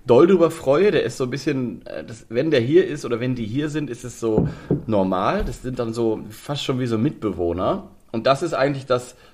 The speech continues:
Coolste daran. Das sind so richtige Dorfmitbewohner, wo sich wirklich alle, auch die,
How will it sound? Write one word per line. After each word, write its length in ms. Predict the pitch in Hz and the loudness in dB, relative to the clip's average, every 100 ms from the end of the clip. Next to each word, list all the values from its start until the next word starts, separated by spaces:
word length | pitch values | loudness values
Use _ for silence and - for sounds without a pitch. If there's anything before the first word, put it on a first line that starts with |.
| - | -6
Coolste 380 | - 147 - 104 | 0 0 0 0
daran. 320 | 92 95 95 | 0 0 -2
Das 120 | 98 | -4
sind 160 | 131 127 | -6 -4
so 120 | 117 | -4
richtige 540 | 143 - 151 151 143 - - - - - - - | -4 -4 0 2 0 -2 -20 -20 -20 -20 -20 -6
Dorfmitbewohner, 1080 | 113 131 147 117 107 110 92 90 90 87 | 4 6 6 2 -2 -2 -6 -4 -2 -2
wo 100 | 95 | -2
sich 200 | 107 117 | -4 -4
wirklich 340 | 139 123 120 - | -6 -6 -6 2
alle, 340 | 151 190 214 | 4 4 2
auch 140 | 127 127 | -2 -2
die, 300 | 143 143 | -2 -2